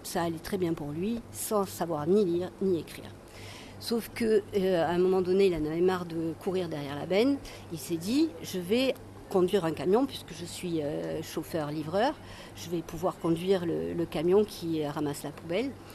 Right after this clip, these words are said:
Et, euh, on lui a dit, « D'accord, sauf si tu... Mais il faut passer un concours où, euh, il faut, euh, savoir, euh, écrire, au moins il y a une dictée. »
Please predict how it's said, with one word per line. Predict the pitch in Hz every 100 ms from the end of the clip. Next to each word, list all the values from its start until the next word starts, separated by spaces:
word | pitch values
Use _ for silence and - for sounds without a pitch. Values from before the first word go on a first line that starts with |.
| - - -
Et, | 185 196 180
euh, | 170
on | 165
lui | 165
a | 165
dit, « | 180 233
D'accord, | 196 175 214 285 - -
sauf | - 240
si | - - 202
tu... | - - 180 175 165
Mais | 170
il |
faut | 170 180
passer | - 170 -
un | 233
concours | 190 170 - 294 - -
où, | 202 220 190
euh, | 175 170 165
il | 170
faut, | - 180 165
euh, | 156 160
savoir, | 165 165 165 202
euh, | 202 170 165
écrire, | 170 175 - 226 254
au | 185 170
moins | 170 220
il | 226
y |
a | 175
une | 202
dictée. » | 208 214 190